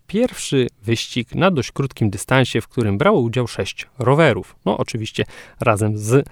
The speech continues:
rowerzystami. Podobno już wcześniej były wyścigi, ale brak na ten temat źródeł i ów maszyna, jakkolwiek do wyścigów nie stworzona, zyskała w oczach opinii publicznej poklask.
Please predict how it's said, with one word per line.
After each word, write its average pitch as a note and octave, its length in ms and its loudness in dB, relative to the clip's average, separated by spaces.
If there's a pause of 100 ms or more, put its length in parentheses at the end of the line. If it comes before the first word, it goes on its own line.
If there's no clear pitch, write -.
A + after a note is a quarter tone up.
(120)
rowerzystami. A2 680 0 (140)
Podobno B3 260 4
już D#3+ 140 4
wcześniej F#3+ 400 2
były B2 260 2
wyścigi, C#3+ 420 0
ale A#2 200 2
brak B2+ 460 -2 (120)
na A#2 260 -2
ten A2+ 160 0
temat A#2 220 0 (120)
źródeł G2+ 760 -4
i A#2 220 -6
ów - 180 -2
maszyna, B2 600 2
jakkolwiek A#2+ 500 0
do A2+ 100 -2
wyścigów A#2 520 -4
nie E3+ 140 4
stworzona, A#2 460 0
zyskała B2 480 0
w G#2+ 60 -4
oczach - 460 -4
opinii G#2 320 -2
publicznej G#2+ 520 -4 (120)
poklask. - 560 -4